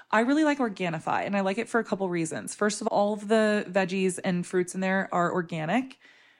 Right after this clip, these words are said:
but they also go above and beyond, and they test for glyphosate.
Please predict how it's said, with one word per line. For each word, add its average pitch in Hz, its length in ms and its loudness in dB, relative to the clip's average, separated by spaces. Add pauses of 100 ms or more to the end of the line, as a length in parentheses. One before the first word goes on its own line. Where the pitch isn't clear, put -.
but 185 100 -2
they 220 100 4
also 220 260 0
go 254 160 4
above 196 240 0
and 190 80 -4
beyond, 175 480 0
and 180 160 -2
they 175 440 2
test - 340 -4
for 214 120 -2
glyphosate. 190 920 -2